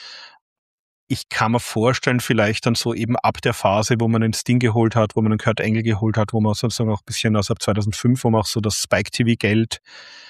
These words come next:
hatte, eventuell, also von de-, von den Matches her, ja,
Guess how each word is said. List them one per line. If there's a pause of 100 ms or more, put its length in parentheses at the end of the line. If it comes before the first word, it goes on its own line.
(280)
hatte, (760)
eventuell,
also (200)
von
de-,
von
den
Matches
her, (100)
ja,